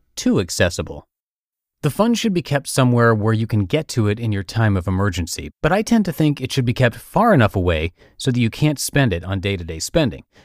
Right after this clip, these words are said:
This means don't keep it in your safe, regular checking account or the savings account attached to that checking account. On the flip side, don't use a C D to hold your emergency savings either.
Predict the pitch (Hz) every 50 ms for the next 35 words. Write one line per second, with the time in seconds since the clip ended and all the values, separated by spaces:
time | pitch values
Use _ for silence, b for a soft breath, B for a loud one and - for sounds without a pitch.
0 | b - 190 - - 185 160 151 123 95 92 92 90 127 127 170 190 - - 180
1 | 170 143 151 139 139 131 120 107 - - - 117 117 120 - - - - 120 113
2 | 107 113 101 101 98 - - 131 123 - - 110 87 82 - - 82 76 78 -
3 | _ _ _ _ _ _ - 131 143 170 165 151 127 - - 143 143 139 143 127
4 | 98 104 - - 101 90 90 92 107 95 - - - 151 151 - - - 107 85
5 | 78 78 - - 90 82 - 82 78 71 - - - - - - - _ _ _
6 | _ _ _ _ _ _ _ _ _ _ _ 147 151 165 151 - 214 240 - -
7 | - 120 101 101 101 98 143 156 185 180 170 165 143 135 120 - - - 147 131
8 | 117 101 95 135 180 190 143 - - 98 98 107 98 95 90 87 85 82 80 82
9 | 85 85 82 87 85 - - 98 - - 90 80 73 85 95 98 - - 190 202
10 | 202 131 85 69 69